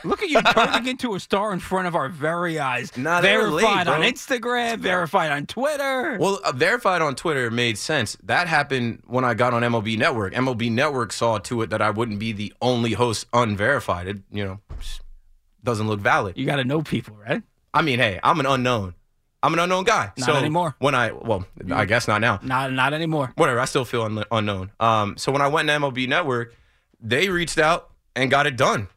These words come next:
Speaker 2: Boom, on Twitter. Didn't happen on Instagram. And I even applied on Instagram. You can go and apply for verification. I applied twice. Didn't happen. My guy Maz works at Metaverse, Facebook, Instagram. He saw me go out and basically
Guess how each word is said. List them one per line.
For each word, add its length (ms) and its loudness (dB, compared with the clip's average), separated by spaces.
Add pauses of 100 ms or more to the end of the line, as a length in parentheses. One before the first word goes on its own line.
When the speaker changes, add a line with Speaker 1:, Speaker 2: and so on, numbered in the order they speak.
(100)
Speaker 2:
Boom, 380 0
on 180 0
Twitter. 380 -2 (460)
Didn't 220 0
happen 280 2
on 140 2
Instagram. 480 -4 (260)
And 100 0
I 120 4
even 180 -2
applied 400 0
on 100 0
Instagram. 380 -2
You 80 -4
can 160 -2
go 220 2
and 80 -2
apply 340 0
for 160 -6
verification. 600 -4
I 120 0
applied 360 -4
twice. 460 -6 (640)
Didn't 200 2
happen. 340 0 (520)
My 140 4
guy 220 4
Maz 640 2
works 320 0
at 260 0
Metaverse, 760 0
Facebook, 840 -2
Instagram. 640 2
He 100 -2
saw 300 2
me 180 -2
go 240 0
out 160 2
and 100 0
basically 600 -2